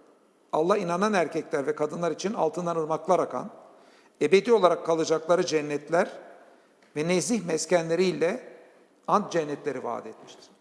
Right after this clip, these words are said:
Allah'ın yapılanlara karşı cennetler vaat edin söylüyor. Sonra diyor ki Allah'ın rızası tüm bunlardan daha önemlidir.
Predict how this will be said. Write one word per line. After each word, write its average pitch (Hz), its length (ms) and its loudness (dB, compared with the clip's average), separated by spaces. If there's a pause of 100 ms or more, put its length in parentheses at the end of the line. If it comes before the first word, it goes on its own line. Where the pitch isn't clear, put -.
(320)
Allah'ın 170 440 -4 (600)
yapılanlara 156 540 -2
karşı 139 300 -6
cennetler 147 400 -4
vaat 123 240 -4
edin 110 160 -14
söylüyor. - 440 -16 (420)
Sonra - 200 0
diyor 294 120 -4
ki - 100 -6
Allah'ın 196 360 4
rızası 220 440 2
tüm 220 200 -2
bunlardan 151 420 -2
daha 143 220 0
önemlidir. 113 680 -14